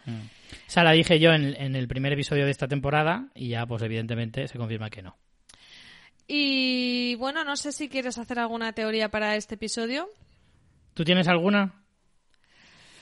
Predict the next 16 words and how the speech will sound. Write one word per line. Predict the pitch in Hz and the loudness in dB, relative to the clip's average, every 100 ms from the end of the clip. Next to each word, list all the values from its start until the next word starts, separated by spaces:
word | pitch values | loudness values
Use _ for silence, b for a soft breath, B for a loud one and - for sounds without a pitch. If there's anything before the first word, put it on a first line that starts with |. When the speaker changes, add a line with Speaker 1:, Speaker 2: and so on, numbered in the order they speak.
| b b 302 | b b -14
Speaker 2:
Mm. | 339 349 330 302 254 190 - - - _ - 277 277 - 262 - - 247 226 226 | -10 -8 -6 -6 -8 -10 -16 -20 -20 _ -16 -14 -14 -12 -14 -14 -12 -8 -8 -6
A | - 226 | -2 2
ver, | 254 | 2
es | 247 | 2
muy | 294 349 | 0 4
arriesgada, | 311 262 240 233 226 262 311 392 494 - b b b b | 6 6 4 4 6 6 6 4 2 -4 b b b b
pero | 262 254 | 6 8
yo | 247 254 311 403 - _ _ _ _ _ - | 8 8 10 8 4 _ _ _ _ _ -6
me | 240 247 | 2 6
voy | 247 | 8
a | 262 | 8
quedar | 254 254 262 262 | 8 8 8 6
con | 262 247 226 | 2 0 0
que | 226 214 208 208 | 2 4 4 2
William, | 208 240 254 262 285 302 - | 2 2 6 6 6 2 -8
eh... | - 214 208 202 196 | -2 0 0 0 -2